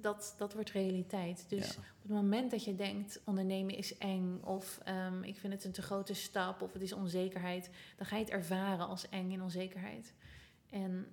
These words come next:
Speaker 1: op het moment dat je het gewoon eigenlijk niet zo'n big deal maakt, eh,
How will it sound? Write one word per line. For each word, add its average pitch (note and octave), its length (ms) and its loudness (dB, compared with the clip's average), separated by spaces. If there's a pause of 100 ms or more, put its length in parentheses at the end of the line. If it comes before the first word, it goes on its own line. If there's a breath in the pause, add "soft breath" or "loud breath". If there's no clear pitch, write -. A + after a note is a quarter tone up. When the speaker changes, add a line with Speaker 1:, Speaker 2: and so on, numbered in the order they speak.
Speaker 1:
op - 120 -8
het G3 80 -2
moment G3 300 2
dat G3 140 0
je G#3 60 0
het F#3+ 140 -2
gewoon G3 280 0
eigenlijk G#3 320 0
niet G#3+ 100 4
zo'n F#3+ 160 2
big F3+ 180 2
deal F#3 240 2
maakt, C4 500 -2
eh, - 80 -2